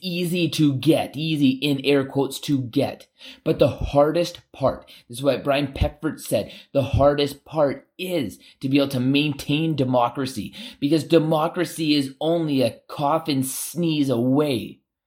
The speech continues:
from being a tyranny, from being a communist-like society. This is, this is exactly what has happened in Canada, especially right now when you have the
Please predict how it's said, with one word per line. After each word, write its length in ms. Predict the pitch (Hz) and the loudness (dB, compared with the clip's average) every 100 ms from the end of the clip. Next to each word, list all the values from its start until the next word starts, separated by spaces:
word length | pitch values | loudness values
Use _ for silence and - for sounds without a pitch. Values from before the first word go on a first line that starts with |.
| _ _ _ _ - | _ _ _ _ -4
from 240 | 143 143 | 0 2
being 260 | 127 131 123 | 4 4 2
a 80 | 117 | -4
tyranny, 600 | - 131 117 101 - _ _ _ _ | 0 0 0 -4 -10 _ _ _ _
from 180 | 147 156 | -2 2
being 220 | 143 139 | 2 2
a 80 | 131 | 0
communist-like 800 | 131 143 143 135 123 - 120 117 | 0 0 0 0 -2 0 -2 -2
society. 720 | - 110 127 113 104 98 - _ _ _ _ _ - - | -10 -4 -2 0 -2 -8 -18 _ _ _ _ _ -20 -10
This 120 | 135 | -6
is, 220 | 139 131 127 | -4 -2 2
this 220 | 202 202 | 2 2
is 160 | 156 | 2
exactly 680 | 139 127 120 175 165 165 160 | 0 0 0 4 4 2 0
what 140 | 139 131 | 2 -2
has 100 | 131 | -2
happened 300 | 131 135 127 | -2 -2 -4
in 80 | |
Canada, 360 | 120 127 127 113 | -4 -4 -2 -2
especially 440 | 117 - 190 160 | -6 0 0 2
right 340 | 135 151 202 - | 2 4 4 2
now 180 | 156 147 | 0 0
when 140 | 143 | -2
you 120 | 151 | -2
have 240 | 151 143 - - - | 0 0 -2 -20 -6
the 480 | 143 147 139 117 | 2 4 4 0